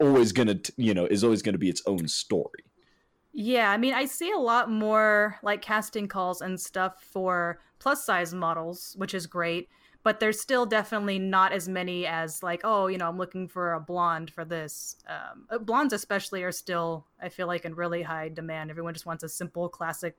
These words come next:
Speaker 2: elegant look. But, I mean, for me, any win where I can do something that I wouldn't normally be considered for, I consider, you know, "Look, I, I did it, so that's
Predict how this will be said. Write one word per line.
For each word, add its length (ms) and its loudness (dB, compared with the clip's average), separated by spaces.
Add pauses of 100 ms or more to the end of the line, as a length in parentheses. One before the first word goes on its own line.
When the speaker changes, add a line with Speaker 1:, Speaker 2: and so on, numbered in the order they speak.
(120)
Speaker 2:
elegant 400 -4
look. 260 -6 (480)
But, 320 4
I 80 2
mean, 240 2
for 200 0
me, 360 0
any 280 0
win 400 0
where 180 4
I 140 4
can 180 -4
do 180 -2
something 640 -4
that 380 0
I 120 0
wouldn't 260 0
normally 500 -2 (160)
be 120 -4
considered 480 -4
for, 320 2
I 120 0
consider, 720 -6
you 100 -10
know, 280 -8
"Look, 280 -4
I, 220 -6
I 120 -4
did 260 -4
it, 140 -10
so 100 -10
that's 360 -6